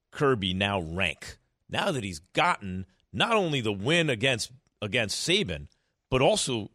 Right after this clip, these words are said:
more importantly, the national title. College football coaches,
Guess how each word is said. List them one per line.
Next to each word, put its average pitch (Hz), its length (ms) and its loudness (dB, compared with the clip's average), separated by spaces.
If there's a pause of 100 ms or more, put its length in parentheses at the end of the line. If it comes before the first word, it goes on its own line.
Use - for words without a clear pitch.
(180)
more 127 160 0
importantly, 117 340 0
the 95 120 -2
national 113 600 -2
title. 151 520 -2 (840)
College 240 320 2
football - 380 2
coaches, - 480 -4